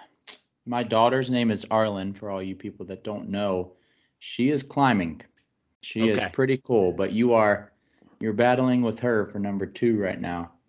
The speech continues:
Speaker 2: Dude, that's awesome. Well, you're definitely in my top five, so that is, that works
Speaker 1: <laughs>
Speaker 2: out well. Nah, I'm just kidding. Yeah, I would say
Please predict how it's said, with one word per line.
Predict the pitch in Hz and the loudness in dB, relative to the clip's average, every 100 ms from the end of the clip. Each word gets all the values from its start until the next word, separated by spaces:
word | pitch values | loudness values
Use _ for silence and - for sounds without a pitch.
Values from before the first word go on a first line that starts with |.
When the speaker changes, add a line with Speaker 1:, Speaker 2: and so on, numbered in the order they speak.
| _ _ | _ _
Speaker 2:
Dude, | - 131 123 85 - _ _ _ | 2 4 4 2 -8 _ _ _
that's | - 123 - | 0 2 4
awesome. | 110 101 101 92 | 2 0 -6 -4
Well, | 110 | 2
you're | 143 175 | 4 6
definitely | 175 165 170 147 | 4 2 -4 -8
in | 147 | -8
my | 131 127 | -8 -10
top | - 123 - | -8 -10 -8
five, | - 110 101 104 _ _ | -8 -8 -8 -12 _ _
so | - 120 110 104 | -8 -4 -4 -6
that | 117 113 | -8 -8
is, | 113 107 127 | -8 -8 -6
that | - 123 | -2 -2
works | 131 123 123 | -4 -6 -4
Speaker 1:
<laughs> | |
Speaker 2:
out | 117 104 | -4 -8
well. | 98 - - - | -10 -12 -20 -4
Nah, | 127 127 | 2 2
I'm | 123 | 2
just | 107 - | -2 -6
kidding. | - 87 90 | -8 -10 -10
Yeah, | 98 101 | -10 -8
I | 123 | -6
would | 123 110 | -6 -6
say | - 117 107 | -4 -4 -4